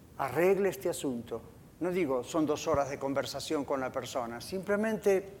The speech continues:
vaya, pida perdón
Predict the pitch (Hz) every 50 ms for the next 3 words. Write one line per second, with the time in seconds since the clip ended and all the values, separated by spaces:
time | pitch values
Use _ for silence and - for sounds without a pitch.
0 | - - - - - - - - - - - - - - - - - 143 139 143
1 | 151 160 185 202 214 208 - - - - - - - - - - - - 151 147
2 | 147 143 143 156 151 156 160 160 165 180 185 202 208